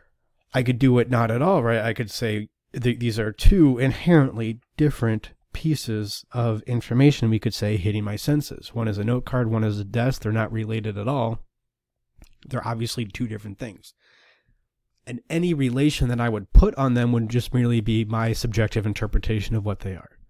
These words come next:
But a raccoon would come around and use them in two totally different ways. So you can't really say how the desk and the note card are related. Then the third way would be to do it well, based on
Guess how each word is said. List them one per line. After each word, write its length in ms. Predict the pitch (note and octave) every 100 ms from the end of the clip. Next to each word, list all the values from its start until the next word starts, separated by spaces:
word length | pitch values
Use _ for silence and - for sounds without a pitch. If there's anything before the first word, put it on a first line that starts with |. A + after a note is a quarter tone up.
| _ _ E3+
But 400 | A#2+ A#2+ A#2+ B2+
a 60 |
raccoon 400 | A#2 A2 D#3 D3+
would 160 | B2+ A#2
come 220 | B2 A2+
around 380 | A2+ G#2+ G#2+ G#2+
and 340 | A2+ G#2+ G2+ - _ _ _ _ _ -
use 300 | C3 B2+ A2+
them 160 | A#2+
in 100 | A2+
two 320 | G#2 A#2 A2 G#2+
totally 320 | A2+ G#2 G#2
different 300 | G2 - F#2+
ways. 320 | F#2 - - - -
So 140 | -
you 180 | D3 D3
can't 300 | - E3 -
really 260 | C3 B2 A2+
say 540 | - A2+ G2+ G2+ G2+ _ _
how 300 | - A#2+ G#2+
the 120 | G#2 G#2+
desk 380 | G#2+ G2 - A#2
and 140 | A2
the 40 |
note 200 | G#2+ G2+
card 180 | - G2+
are 80 | F#2+
related. 480 | F#2+ F#2 F2+ F2+ F2+ - - _ _ _ _ _ _ _ _ _ _ _ _
Then 160 | C#3+ A#2
the 60 |
third 320 | - G#3 G#3 E3
way 180 | D3+
would 180 | C3+ C3
be 200 | B2+ B2+
to 100 | D3+
do 240 | B2 A#2 A#2
it 140 | -
well, 240 | E3 E3
based 420 | G#2 A2+ A#2 - -
on 460 | A2+ G#2+ G#2+ B2+